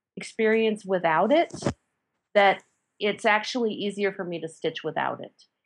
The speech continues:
But for someone who hasn't got the million hours of free motion unmarked quilting that I do, it's a wonderful solution, because what it does is it basically regulates the length of your stitches and makes them look fairly even.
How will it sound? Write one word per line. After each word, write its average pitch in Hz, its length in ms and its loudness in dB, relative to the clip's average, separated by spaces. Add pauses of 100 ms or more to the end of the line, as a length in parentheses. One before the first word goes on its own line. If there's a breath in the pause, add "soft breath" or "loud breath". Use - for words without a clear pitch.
(140)
But 202 180 4 (100)
for 226 160 0
someone 285 520 0
who 233 180 0
hasn't 208 480 -2 (1120)
got 185 300 0
the 190 80 -4
million 175 360 -2
hours 165 380 -2
of 156 220 -4 (200)
free 190 140 2
motion 165 400 0
unmarked 160 440 0
quilting 175 420 -2
that 160 80 -2
I 240 160 4
do, 156 340 2 (300)
it's 349 180 2
a 392 60 8
wonderful 339 480 4
solution, - 580 -10 (380)
because 214 240 2
what 220 160 4
it 240 100 2
does 196 300 4
is 202 140 -6
it 180 180 -2
basically 208 500 -4
regulates 165 720 -2
the 170 280 2
length 175 280 2
of 185 120 0
your 208 100 4
stitches 208 460 2
and 170 120 6
makes 165 220 0
them 226 180 4
look 196 200 2
fairly 160 320 2
even. 180 400 0